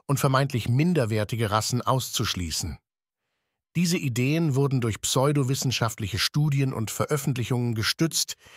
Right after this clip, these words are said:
die versuchten, rassistische Vorurteile zu legitimieren.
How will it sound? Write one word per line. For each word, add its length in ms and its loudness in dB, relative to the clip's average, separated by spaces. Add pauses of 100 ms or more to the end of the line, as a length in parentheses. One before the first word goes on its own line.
(220)
die 80 2
versuchten, 680 2 (240)
rassistische 800 2
Vorurteile 720 0
zu 140 -2
legitimieren. 920 0